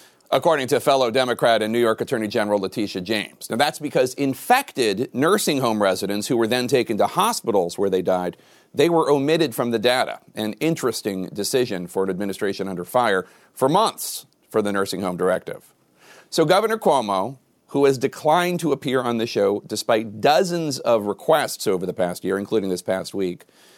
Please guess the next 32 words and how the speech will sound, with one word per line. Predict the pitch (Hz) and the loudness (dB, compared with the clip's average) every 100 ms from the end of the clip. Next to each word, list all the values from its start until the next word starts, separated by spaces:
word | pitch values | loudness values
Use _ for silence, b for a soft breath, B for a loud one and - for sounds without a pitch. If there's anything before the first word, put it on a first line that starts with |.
| b _ | b _
made | 123 175 233 | 0 2 4
a | 196 180 | 4 4
bad | 151 151 147 | 2 0 -2
decision | 147 120 101 98 95 123 b b - | -2 0 0 -4 -8 -12 b b -4
that | 120 | -2
may | 123 139 156 | 0 0 2
have | 151 135 | -2 -2
cost | 139 113 - | 0 0 0
lives. | 104 92 80 - - - _ _ _ _ | 0 0 -2 -16 -20 -20 _ _ _ _
And | 120 160 | 0 2
then | 262 | 4
his | 277 196 | 4 4
administration | 160 156 156 160 160 156 | 2 -2 2 0 2 -2
hid | 170 220 254 240 190 | -2 2 4 4 2
that | 143 160 151 123 | 0 2 0 0
data | 156 196 127 110 151 _ _ _ _ _ _ | 0 2 2 2 0 _ _ _ _ _ _
from | 110 123 | -2 0
the | 151 | 0
public. | 220 233 151 - _ _ _ _ _ _ _ _ - | 2 2 0 -4 _ _ _ _ _ _ _ _ 2
Cuomo | 165 165 160 | 2 4 2
issued | 160 156 143 | 2 0 0
an | |
executive | 139 127 143 123 127 | 0 2 0 0 2
order | 139 147 113 b b b | 2 4 2 b b b
changing | - 185 180 185 165 160 151 | -2 0 0 0 0 2 2
the | 139 | 0
advisory | 127 127 147 185 147 120 104 | 2 2 2 0 -2 0 0
on | 101 | 0
May | 98 | -2
tenth, | 95 107 98 110 | -2 -4 -4 -6
requiring | 117 - 156 170 160 131 | -8 2 2 2 -2 -4
patients | 123 120 120 113 | -2 -2 -4 -8